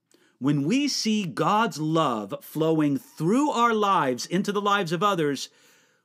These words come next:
we know that we are of the truth and shall assure our hearts before him. Gayle Erwin, you can look up his excellent materials at servant dot org.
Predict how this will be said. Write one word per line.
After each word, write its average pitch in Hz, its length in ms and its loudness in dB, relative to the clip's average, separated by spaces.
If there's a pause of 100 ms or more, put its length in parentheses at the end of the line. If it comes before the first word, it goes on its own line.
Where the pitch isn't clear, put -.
we 156 300 0
know 208 640 2
that 156 180 -2
we 185 280 0
are 147 200 0
of 160 280 -4
the 170 80 0
truth 156 440 -2
and 139 200 -4
shall 151 440 -2
assure 156 1120 0
our 135 220 -2
hearts 117 400 -6
before 87 420 -14
him. - 220 -20 (960)
Gayle 175 300 0
Erwin, 131 440 0 (640)
you 185 100 -4
can 170 160 -2
look 147 220 -2
up 131 200 -6
his 147 200 -6 (100)
excellent 147 400 -4
materials 117 640 -4
at 120 240 -4 (240)
servant 151 920 -2 (160)
dot 139 360 -2
org. 104 520 -4